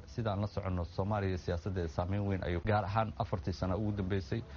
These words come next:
Inkastoo aysan ahayn markii ugu horreysay, waxaan xasuunnaa xilligii maxaakiimta ahaa, saameynta ay ku lahaayeen. Laakiin afartan sano ugu dambeysay saameyn gooni ah ayay ku lahaayeen. Ee, keligiisna ma aha waxa hadda bulshada caalamka ee danaynaya. Sidaad la socoto, African Unionka ama Midowga Afrika waxa uu soo magacaabay,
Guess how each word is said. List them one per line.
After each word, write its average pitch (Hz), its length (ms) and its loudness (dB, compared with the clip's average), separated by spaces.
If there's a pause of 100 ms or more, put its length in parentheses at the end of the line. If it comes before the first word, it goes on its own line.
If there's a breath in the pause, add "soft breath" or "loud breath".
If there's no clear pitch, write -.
(120)
Inkastoo 156 340 0
aysan - 160 -4
ahayn 104 180 2
markii 107 200 0
ugu 104 120 2
horreysay, 95 320 0
waxaan 101 240 0
xasuunnaa 98 360 0
xilligii 101 240 0
maxaakiimta 92 560 0
ahaa, 98 200 2 (360 loud breath)
saameynta 110 360 4
ay 78 100 0
ku 101 120 0
lahaayeen. 85 360 2 (340 loud breath)
Laakiin 110 300 0
afartan 123 340 0
sano 98 180 0
ugu 104 100 0
dambeysay 92 380 -2
saameyn 101 380 2
gooni 98 220 2
ah 80 100 0 (180)
ayay 95 140 2
ku - 140 -2
lahaayeen. 101 400 2 (380 loud breath)
Ee, 113 120 2
keligiisna 135 480 2
ma 117 120 2
aha 98 180 2
waxa 107 280 0
hadda 104 260 0
bulshada 92 400 0
caalamka 98 440 0
ee - 80 0
danaynaya. 101 460 2
Sidaad 98 260 0
la 104 80 2
socoto, - 380 -2 (400 loud breath)
African 104 300 0
Unionka 101 420 2
ama 92 180 0
Midowga 98 400 0
Afrika 92 260 0
waxa 87 140 -2
uu 92 80 -4
soo 98 140 0
magacaabay, 87 460 0